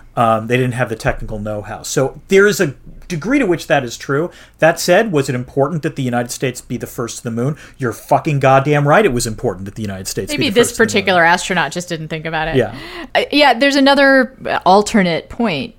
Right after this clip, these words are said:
Speaker 2: in the show, I think, which is the Soviet Union seems much more competent than they turned out to have been.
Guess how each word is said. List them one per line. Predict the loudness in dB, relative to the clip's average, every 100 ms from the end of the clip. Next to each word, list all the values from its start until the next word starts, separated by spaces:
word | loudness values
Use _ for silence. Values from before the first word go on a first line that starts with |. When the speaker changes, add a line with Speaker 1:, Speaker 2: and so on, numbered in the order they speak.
| -8
Speaker 2:
in | -6 -4
the |
show, | -4 -2 0 0 -4
I | -6 -8
think, | -4 -2 0 -2 -4
which | -4 -2
is | -4
the | -4
Soviet | 0 2 4 2 0 2
Union | 0 0 -2
seems | -4 -2 -2
much | -4 -6
more | -8
competent | -6 -6 -6 -8 -12 -14 -20 _ -20 -20 -8
than | -6 -4
they | -6 -6 -10 -12
turned | -10 -8 -4
out | -4 -6
to | -10
have | -12 -14 -14
been. | -16 -14 -16